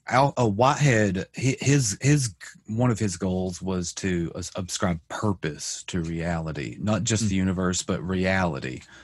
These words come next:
Speaker 2: Mm.
Speaker 1: You know, like, the universe is obviously just this environment for reality to take place in.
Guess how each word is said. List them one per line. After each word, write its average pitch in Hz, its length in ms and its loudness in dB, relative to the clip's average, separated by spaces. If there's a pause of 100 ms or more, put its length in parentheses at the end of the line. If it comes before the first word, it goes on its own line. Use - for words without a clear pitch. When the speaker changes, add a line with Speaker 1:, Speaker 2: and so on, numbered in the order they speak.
Speaker 2:
Mm. 101 200 0
Speaker 1:
You 87 60 2
know, 87 140 2
like, 90 180 -2
the 113 100 4
universe 113 480 6
is 95 100 2
obviously 92 460 0
just 90 300 -4
this - 200 -4
environment 90 600 0
for 90 160 -4
reality 82 640 -4
to - 140 -16
take - 260 -16
place 92 400 -8
in. 55 280 -18